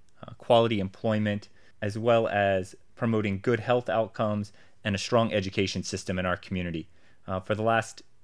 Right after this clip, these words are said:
nearly ten years, I've worked in our community with policymakers and service providers, uh, across Frederick to improve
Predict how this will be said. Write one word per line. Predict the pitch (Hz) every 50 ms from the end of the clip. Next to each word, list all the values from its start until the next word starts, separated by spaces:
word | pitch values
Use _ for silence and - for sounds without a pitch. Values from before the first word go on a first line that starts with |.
| - - -
nearly | 107 117 123 131 127 120
ten | 107 - - 127 120 117 113
years, | 101 107 110 117 117 117 113 104 - -
I've | - 107 104 101
worked | 101 104 113 117 - -
in | 113 113
our | 110 107
community | 107 - - 107 101 101 104 101 104 101 101 104
with | - 92 90 - -
policymakers | - - 127 123 123 120 - - 123 120 113 110 107 - 120 110 110 107 104 98 - -
and | - 98 92 90
service | - - 120 117 120 113
providers, | - - 117 98 104 98 98 98 104 98 92 - - - - - - - - -
uh, | 92 98 - -
across | 120 - - - 170 196 175 - - - - - -
Frederick | - - 117 110 107 110 107 101 - - - - - - - -
to | - - 120 113 110 107 107 107 107 - -
improve | 135 107 98 98 - - - 135 131 127 123 117 104 -